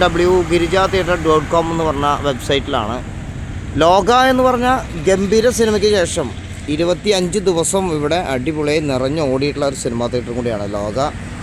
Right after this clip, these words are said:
സിനിമയ്ക്ക് ശേഷം വന്നിട്ടുള്ള ഒരു സിനിമ കൂടിയാണ് ബൾട്ടി. ഷൈൻ നിഗമിൻ്റെ ഫാൻസ് ഒരുപാട് ഫ്ലെക്സുകളൊക്കെ തിയേറ്ററിൻ്റെ ഫ്രണ്ടിൽ നല്ല ഭംഗിയായിട്ട് ഒരുക്കിയിട്ടുണ്ട്. തിയേറ്ററിൻ്റെ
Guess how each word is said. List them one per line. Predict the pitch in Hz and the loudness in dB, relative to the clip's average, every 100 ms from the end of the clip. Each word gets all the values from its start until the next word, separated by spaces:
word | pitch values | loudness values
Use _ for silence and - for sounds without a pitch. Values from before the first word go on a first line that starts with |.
| 160 | -2
സിനിമയ്ക്ക് | 151 151 165 160 | -2 -2 -2 0
ശേഷം | 151 156 170 214 208 | 0 0 0 2 2
വന്നിട്ടുള്ള | 190 170 175 202 | 0 0 2 2
ഒരു | 156 | 0
സിനിമ | 160 151 151 | -2 0 0
കൂടിയാണ് | 151 131 127 151 - - - - - - - - - - - - | 2 2 0 -2 -4 -6 -6 -6 -6 -6 -6 -4 -4 -4 -4 -2
ബൾട്ടി. | 113 117 135 156 - - - | 0 0 2 0 0 -4 0
ഷൈൻ | 139 151 156 | 2 2 2
നിഗമിൻ്റെ | 156 156 165 147 - | 0 2 2 0 0
ഫാൻസ് | 135 139 135 160 151 131 | 2 2 0 2 2 2
ഒരുപാട് | 135 131 131 131 - | 0 2 2 0 -2
ഫ്ലെക്സുകളൊക്കെ | 127 - - 160 160 147 139 | -2 -2 -4 0 0 0 -2
തിയേറ്ററിൻ്റെ | 127 117 127 123 | -4 -2 -2 -2
ഫ്രണ്ടിൽ | 120 113 123 135 117 - - - - | -4 -2 0 -2 -2 -10 -14 -12 -10
നല്ല | 104 117 123 | -6 -6 -4
ഭംഗിയായിട്ട് | 117 110 127 127 127 | -4 -2 -2 -2 -4
ഒരുക്കിയിട്ടുണ്ട്. | 101 110 95 101 104 165 - - - - - - - - - - - 190 | -4 -8 -8 -6 -6 -6 -8 -10 -10 -8 -8 -8 -8 -8 -8 -8 -4 2
തിയേറ്ററിൻ്റെ | 208 196 220 240 | 4 4 2 2